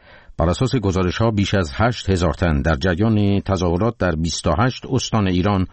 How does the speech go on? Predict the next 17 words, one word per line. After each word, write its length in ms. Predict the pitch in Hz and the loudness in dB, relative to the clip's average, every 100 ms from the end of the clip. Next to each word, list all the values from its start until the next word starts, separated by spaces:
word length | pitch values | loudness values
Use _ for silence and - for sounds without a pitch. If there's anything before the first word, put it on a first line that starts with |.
| - | -2
بازداشت 540 | 98 92 82 98 80 | 0 0 0 -4 -2
شدند. 380 | 98 82 71 58 - - _ _ _ - | -2 0 -2 -4 -12 -20 _ _ _ -4
میشل 480 | 90 85 92 80 69 - - - _ - | -2 0 0 0 -2 -10 -20 -20 _ -2
باچله 520 | 104 95 110 110 139 123 - - | 0 0 0 2 0 -2 -12 -10
با 260 | - 110 104 | -2 0 0
ابراز 400 | - 113 113 104 | 0 -2 0 0
نگرانی 600 | 107 104 98 98 101 107 | 2 2 2 2 2 2
شدید 420 | - 110 110 117 | 0 -2 0 0
از 160 | 80 69 | 0 0
برخورد 460 | 82 80 113 98 98 | -2 0 0 0 0
فیزیکی 460 | - 85 87 - | 0 0 0 0
با 160 | 117 87 | 2 2
بازداشت 480 | 73 78 69 85 - | 2 0 0 -4 0
شدگان 420 | 87 82 117 107 | -2 0 0 0
و 60 | 82 | 2
نقض 360 | 80 101 90 | 2 0 0
حق 300 | 92 95 - | -2 -2 -2